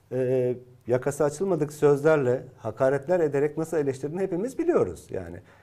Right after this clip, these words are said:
Şimdi neden o pozisyonunu değiştirdi, hangi menfaati karşılığı değiştirdi bunu kendisi açıklasın. Ona ben yanıt veremem. Tabii söyleyebileceğim bir dolu şey var.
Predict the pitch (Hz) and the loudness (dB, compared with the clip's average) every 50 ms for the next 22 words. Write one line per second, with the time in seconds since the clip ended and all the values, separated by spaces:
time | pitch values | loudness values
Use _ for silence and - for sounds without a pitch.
0 | _ _ _ - - - 165 170 180 175 175 - - - _ _ _ _ _ _ | _ _ _ -14 -8 -4 0 2 2 2 0 -2 -14 -20 _ _ _ _ _ _
1 | _ _ _ _ _ _ - 123 139 160 180 180 196 208 202 190 170 147 - - | _ _ _ _ _ _ -6 0 2 4 4 6 8 6 6 6 2 -2 -6 -2
2 | - 151 151 147 147 151 143 143 147 127 - 151 147 147 151 151 143 131 131 131 | 2 2 2 4 2 0 0 0 -6 -4 0 0 2 2 2 0 2 4 4 2
3 | 135 131 131 - 123 113 113 123 120 165 196 196 185 170 151 135 131 123 131 127 | 2 0 -2 -4 -4 -2 -2 0 0 0 0 2 0 0 0 0 -2 0 2 0
4 | 120 123 - 123 - - 113 113 110 - 110 110 120 120 139 139 139 139 - 196 | 0 0 -2 -8 -6 -4 -4 -4 -4 -6 -8 -8 -4 -2 -2 -2 -2 -2 -6 -6
5 | 254 277 247 226 214 214 - 220 202 196 185 190 - 151 127 - - - - 95 | -6 -6 -6 -6 -6 -6 -2 -2 -2 -2 -2 0 2 0 0 0 -4 -10 -10 -10
6 | 95 110 113 127 131 131 127 127 127 131 127 123 160 196 - 214 190 180 139 117 | -8 -8 -8 -6 -4 -4 -2 -2 -2 -2 -4 -4 -6 -4 -2 0 2 2 2 0
7 | 107 113 - 143 131 123 - 127 123 120 117 113 113 101 110 110 110 107 101 101 | -4 -4 -4 -4 -4 -2 -2 -2 0 0 -2 -4 -4 -4 -4 -4 -4 -4 -6 -6
8 | 98 104 123 - 202 269 269 220 151 107 - | -6 -6 -6 -8 -6 -4 -2 0 0 -2 -2